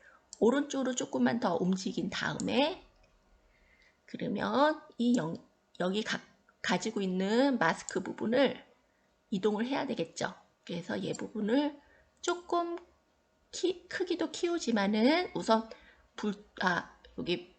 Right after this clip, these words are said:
불투명도 키프레임을 삽입을 합니다. 그리고 불투명도를 다시 나오게 해야 되겠죠.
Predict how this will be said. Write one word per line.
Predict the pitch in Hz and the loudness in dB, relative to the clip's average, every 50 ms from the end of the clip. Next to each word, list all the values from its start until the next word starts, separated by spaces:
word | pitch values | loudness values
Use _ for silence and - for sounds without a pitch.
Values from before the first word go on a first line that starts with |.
| _ _ - _ _ _ _ _ - | _ _ -20 _ _ _ _ _ -8
불투명도 | - 233 226 - - 339 311 302 294 277 254 247 254 269 294 302 320 320 - - - - _ - - _ _ _ _ _ _ _ _ - - - | -6 -6 -4 -4 -2 0 2 4 4 4 4 4 6 6 6 6 4 2 -2 -16 -18 -20 _ -20 -20 _ _ _ _ _ _ _ _ -20 -12 -6
키프레임을 | - 415 - - 415 370 359 339 320 320 311 311 | -6 -4 -2 0 2 2 2 2 2 2 2 2
삽입을 | 311 - 320 - 302 285 247 254 | 0 0 -2 -2 0 2 2 2
합니다. | 247 294 320 320 302 240 - 160 - - - - _ _ _ _ - - _ _ | 2 2 0 2 2 2 2 0 -2 -2 -6 -16 _ _ _ _ -20 -20 _ _
그리고 | - - 196 - - - - 180 185 208 233 254 247 254 254 | -16 -10 -8 -8 -6 -2 0 2 4 6 6 6 6 4 -2
불투명도를 | - - 196 202 - - - 233 233 220 214 220 - - 202 196 220 277 311 330 359 349 - - _ - 233 233 240 220 254 262 254 254 - - _ _ _ _ _ _ _ _ _ _ _ - | -8 -8 -8 -8 -6 0 2 2 2 2 0 -2 0 0 2 4 4 4 4 4 0 -4 -10 -14 _ -2 0 2 4 6 4 4 2 -2 -6 -14 _ _ _ _ _ _ _ _ _ _ _ -10
다시 | - - 139 170 - - - - 208 214 220 240 269 285 - - - - _ _ _ _ _ _ _ _ _ _ _ _ _ _ _ _ _ _ _ | -6 -4 -4 -4 -4 -6 -6 -6 -4 -2 0 0 2 0 0 -2 -6 -18 _ _ _ _ _ _ _ _ _ _ _ _ _ _ _ _ _ _ _
나오게 | - 170 190 214 233 226 220 220 | 8 8 8 8 8 4 2 0
해야 | 233 185 170 170 | 0 0 0 0
되겠죠. | - - 170 180 - - - 254 254 254 | 0 -4 -6 -6 -6 -4 -2 -2 -2 -2